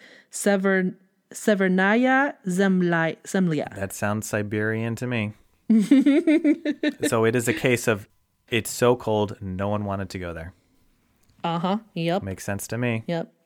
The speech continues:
Speaker 1: Question number six. So, okay, Elon Musk had a kid not too long ago, and if anyone knows, he's, like, the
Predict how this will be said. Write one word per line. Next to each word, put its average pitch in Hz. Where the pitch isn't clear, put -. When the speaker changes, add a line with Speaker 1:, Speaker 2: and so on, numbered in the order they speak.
Speaker 1:
Question 214
number 214
six. -
So, -
okay, 190
Elon 330
Musk 208
had 196
a 165
kid 165
not 170
too 208
long 160
ago, 175
and 165
if 175
anyone 180
knows, 170
he's, 180
like, 165
the 151